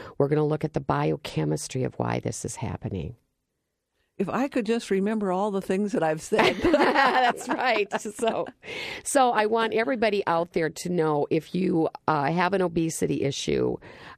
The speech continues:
Speaker 1: uh, or are overweight, it's not your fault. You're not weak-willed. Uh, you don't lack willpower, like you've been told. I have found to lose weight and maintain that weight f-, for years or even for life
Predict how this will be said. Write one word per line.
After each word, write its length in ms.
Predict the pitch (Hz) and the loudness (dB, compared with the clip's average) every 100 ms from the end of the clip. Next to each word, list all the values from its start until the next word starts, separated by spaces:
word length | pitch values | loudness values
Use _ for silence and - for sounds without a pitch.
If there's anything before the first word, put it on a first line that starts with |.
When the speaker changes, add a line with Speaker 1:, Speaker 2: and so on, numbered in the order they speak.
| - | -2
Speaker 1:
uh, 240 | 147 139 | 0 2
or 340 | - 160 160 - | 2 2 2 2
are 200 | 156 - | 0 2
overweight, 560 | 147 147 147 139 135 - | 0 0 0 0 0 0
it's 340 | 165 165 - | -2 -2 -4
not 440 | 185 190 185 202 - | 0 2 2 0 0
your 140 | 170 | -4
fault. 320 | - 160 123 - | -2 -2 0 -2
You're 120 | 139 | -2
not 500 | 147 160 156 165 - | 0 0 0 0 -2
weak-willed. 800 | 165 160 151 - 123 110 92 - - _ - - - 143 | -2 -2 -4 -4 -4 -2 -6 -10 -18 _ -20 -20 -4 0
Uh, 60 | |
you 240 | 143 156 165 | 0 0 0
don't 380 | 175 170 175 | 2 2 2
lack 320 | 143 151 - 139 | 0 -2 -2 -2
willpower, 600 | 135 113 - - - - | -2 -4 -8 -8 -6 -2
like 220 | 120 - | -4 -2
you've 160 | 151 143 | -4 0
been 160 | 147 | -2
told. 540 | - - 127 101 104 - _ _ _ _ - - - | -2 0 0 0 -4 -10 _ _ _ _ -20 -20 -2
I 140 | 147 160 | 2 2
have 160 | 208 | 0
found 500 | - 214 202 165 147 - - | 0 0 2 2 0 -4 -6
to 120 | - | -4
lose 380 | 151 160 190 233 | -2 0 2 0
weight 640 | 233 254 240 - - - - _ - | 0 2 2 0 -4 -10 -10 _ -4
and 180 | 165 151 | 0 2
maintain 520 | 143 151 - 233 220 | 0 0 0 0 2
that 200 | 65 - | 0 0
weight 240 | - 113 | -2 -4
f-, 80 | - _ _ | -8 _ _
for 280 | - 143 135 | -2 0 2
years 640 | 147 202 262 131 120 - - - - - | 0 0 2 0 -2 -6 -16 -20 -8 -2
or 120 | 147 | 0
even 280 | 170 190 196 | 0 0 -2
for 180 | 208 | -2
life 420 | 185 131 123 - | 0 0 -2 -4